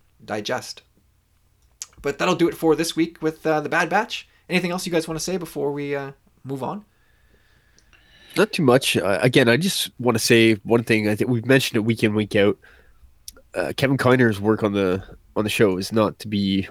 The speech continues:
Speaker 2: overlooked, and as well as the animation is just, it just keeps getting better and better, man. There's something about it that's really, uh, above and beyond, man, and it's a pleasure for me to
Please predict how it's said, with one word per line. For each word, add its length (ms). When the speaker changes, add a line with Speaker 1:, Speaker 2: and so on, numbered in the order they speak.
Speaker 2:
overlooked, 540
and 280
as 140
well 140
as 100
the 160
animation 540
is 140
just, 300
it 60
just 220
keeps 200
getting 240
better 180
and 100
better, 220
man. 160
There's 120
something 220
about 180
it 80
that's 460
really, 480
uh, 180
above 320
and 120
beyond, 480
man, 220
and 100
it's 180
a 120
pleasure 580
for 160
me 240
to 460